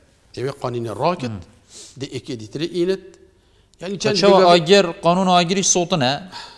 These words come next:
Speaker 2: بله
Speaker 1: نه.
Speaker 2: قانون های بدل کرد.
Speaker 1: دی بحثی
Speaker 2: کرد
Speaker 1: نه،
Speaker 2: جه
Speaker 1: نه، بحثی
Speaker 2: امناهی.
Speaker 1: بی وان زلزال وقت
Speaker 2: بله.
Speaker 1: شد بد. هندک مروف احتمال اید بن و ده روزه دی مینن بن و دیش
Speaker 2: بله.
Speaker 1: بن و اینن دری
Speaker 2: بله.
Speaker 1: ساخ. هندک همه هر لحظه اولی دامرن.
Speaker 2: مم.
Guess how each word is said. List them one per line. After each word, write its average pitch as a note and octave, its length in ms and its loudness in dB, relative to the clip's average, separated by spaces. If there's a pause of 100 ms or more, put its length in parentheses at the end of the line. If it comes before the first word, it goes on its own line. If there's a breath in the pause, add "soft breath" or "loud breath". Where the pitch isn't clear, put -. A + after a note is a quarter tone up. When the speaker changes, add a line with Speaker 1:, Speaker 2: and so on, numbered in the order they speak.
(120 loud breath)
Speaker 2:
بله C#3+ 160 2
Speaker 1:
نه. A#3+ 180 0
Speaker 2:
قانون F3+ 220 4
های F#3 180 4
بدل F3 280 4
کرد. F3 400 4
Speaker 1:
دی G#3+ 60 0
بحثی F3 360 -4
Speaker 2:
کرد A#3+ 80 2
Speaker 1:
نه، A#3 60 -4
Speaker 2:
جه - 80 2
Speaker 1:
نه، F3+ 40 4
بحثی F3+ 140 2
Speaker 2:
امناهی. E3+ 440 2
Speaker 1:
بی - 200 -10
وان G3+ 200 2
زلزال F3 400 0
وقت D#3 180 2
Speaker 2:
بله. G#2+ 100 0
Speaker 1:
شد B2+ 300 -6
بد. G#2 100 -10 (240)
هندک F#3 320 -4
مروف G3+ 420 -4
احتمال G3 440 -6
اید F3+ 220 -4
بن F#3 120 -2
و F#3+ 260 -2 (460 loud breath)
ده F3 120 0
روزه F3+ 300 -2
دی F3 120 -2
مینن F3 240 -2
بن E3 160 -4
و E3 220 -4
دیش A#2+ 140 -6
Speaker 2:
بله. G2+ 80 -4
Speaker 1:
بن - 100 -6
و E3 80 -6
اینن F#3+ 280 -4
دری G3 180 -6
Speaker 2:
بله. G#3 80 -6
Speaker 1:
ساخ. E3+ 400 -6
هندک G3+ 260 -6
همه G3 160 0
هر G3+ 260 -2
لحظه F#3 260 -4
اولی G#3+ 380 -6
دامرن. A3+ 400 -6
Speaker 2:
مم. A#2 240 -10